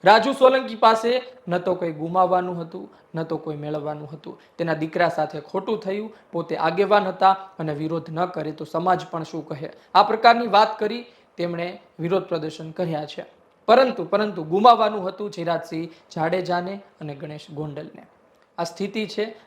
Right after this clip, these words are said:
આ વાસ્તવિકતા છે. આવનાર સમયમાં ખબર પડશે ગણેશ ગોંડલ શું ફરી એક વખત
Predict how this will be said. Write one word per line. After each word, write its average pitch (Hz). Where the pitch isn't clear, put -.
આ 139
વાસ્તવિકતા 156
છે. -
આવનાર 220
સમયમાં 220
ખબર 214
પડશે 226
ગણેશ 185
ગોંડલ 180
શું 185
ફરી 226
એક -
વખત -